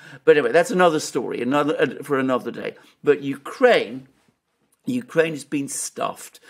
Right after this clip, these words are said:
She led Ukraine up the garden path in twenty thirteen, twenty fourteen,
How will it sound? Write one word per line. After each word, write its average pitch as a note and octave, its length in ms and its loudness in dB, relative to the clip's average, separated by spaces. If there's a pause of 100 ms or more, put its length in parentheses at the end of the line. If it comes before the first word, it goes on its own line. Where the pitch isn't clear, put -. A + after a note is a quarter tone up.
(160)
She - 240 -6
led F#3+ 420 4
Ukraine D3 480 -2
up - 180 -8
the A#2 60 -12
garden F3+ 580 0
path G3+ 600 -2 (400)
in C3 180 -4
twenty B2+ 360 -4
thirteen, A#2+ 580 -6
twenty G2+ 320 -12
fourteen, F3+ 720 -6